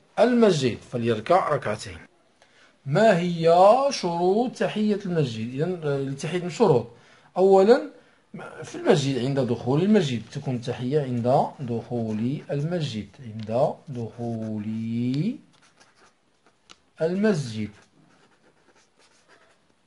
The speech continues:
ثم، طبعًا، أن أكون مت-، الوضوء، أن أكون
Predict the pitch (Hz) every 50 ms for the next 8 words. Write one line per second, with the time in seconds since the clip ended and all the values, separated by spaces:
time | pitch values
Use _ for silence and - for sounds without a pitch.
0 | _ - _ _ _ _ _ _ _ _ _ _ _ _ _ - 175 180 170 165
1 | 156 147 143 139 139 147 151 165 180 226 233 - - - _ _ _ _ _ _
2 | _ - 110 113 123 165 202 214 - 156 156 151 147 143 - 165 156 156 156 151
3 | 160 175 208 240 - - - _ _ - 139 147 160 160 156 151 127 107 98 95
4 | 87 101 135 - - - 147 156 175 185 175 147 131 123 - 131 131 131 127 117
5 | 147 139 131 127 135 147 170 214 247 247